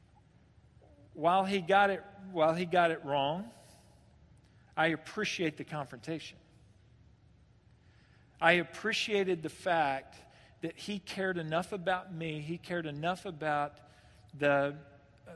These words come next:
the honor of God, he cared enough about the fact that I represented God in my role as pastor, and he didn't want me to act in a way that would bring reproach upon the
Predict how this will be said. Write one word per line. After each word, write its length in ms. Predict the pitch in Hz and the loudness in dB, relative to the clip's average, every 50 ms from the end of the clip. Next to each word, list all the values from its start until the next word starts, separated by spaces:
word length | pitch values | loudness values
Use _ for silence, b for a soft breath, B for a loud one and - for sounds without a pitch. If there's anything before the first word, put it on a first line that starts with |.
| 156 175 165 139 | -18 -18 -8 -6
the 100 | 156 - - - | -6 -6 -2 2
honor 400 | 180 180 185 196 208 202 208 196 | 4 4 4 4 2 0 -2 -2
of 260 | - 170 147 139 139 - | -2 -4 -6 -6 -2 0
God, 320 | 165 160 170 165 156 147 | 2 4 6 4 4 2
he 120 | 180 208 | 0 -6
cared 260 | 196 - - 202 190 165 | -6 -6 -4 -4 -4 -2
enough 400 | 151 147 151 170 196 208 208 220 | -4 -4 -2 -2 -2 -2 -2 -6
about 300 | 190 160 170 165 160 - | -2 0 0 0 0 -4
the 80 | 165 | -10
fact 320 | - - 175 165 160 160 - | -6 0 0 0 0 0 -4
that 160 | 147 135 - | -4 -4 -4
I 220 | 147 151 165 185 214 | -4 -2 0 0 -2
represented 920 | 190 156 156 180 196 196 - - 214 180 139 135 160 160 151 147 143 131 131 | -2 0 2 2 2 2 2 -6 -8 -8 -8 -6 -8 -6 -6 -6 -8 -8 -6
God 420 | 139 147 156 151 143 127 127 131 127 135 - - - | -4 -2 -2 -2 -2 -4 -4 -6 -10 -14 -20 -16 -14
in 200 | 147 143 143 139 | -12 -12 -10 -6
my 160 | 143 151 156 160 | -6 -4 -4 -4
role 300 | 160 160 160 160 156 143 | -4 -4 -6 -6 -6 -8
as 100 | 123 - | -10 -12
pastor, 460 | - 156 156 156 151 - - - 127 | -10 -6 -6 -6 -6 -6 -12 -14 -14
and 100 | 123 123 | -14 -14
he 260 | - - 196 196 202 | -14 -10 -10 -8 -6
didn't 320 | 180 190 185 170 160 160 156 151 | -6 -6 -6 -6 -8 -14 -12 -10
want 240 | 156 165 160 156 151 | -10 -10 -10 -10 -10
me 220 | 151 170 185 196 - | -6 -6 -6 -6 -6
to 120 | - 151 - | -8 -10 -6
act 360 | 147 147 156 165 165 - - | -4 -4 -4 -4 -6 -8 -14
in 60 | 165 | -12
a 60 | 156 | -10
way 360 | 139 139 143 143 139 139 135 135 B B B B B - | -6 -2 0 0 0 0 -4 -8 B B B B B -12
that 100 | 139 139 - - 143 139 139 143 | -12 -12 -12 -16 -18 -18 -12 -8
would 180 | 135 135 131 127 | -6 -6 -6 -4
bring 340 | 143 156 165 180 185 180 | 0 0 0 0 0 -2
reproach 640 | 165 151 143 - - - 190 180 160 139 - - - | -6 -6 -8 -10 -4 0 2 2 2 0 -4 -8 -12
upon 460 | 139 - - - 165 170 160 160 151 | -12 -12 -10 -10 -8 -6 -6 -6 -6
the 80 | 143 | -8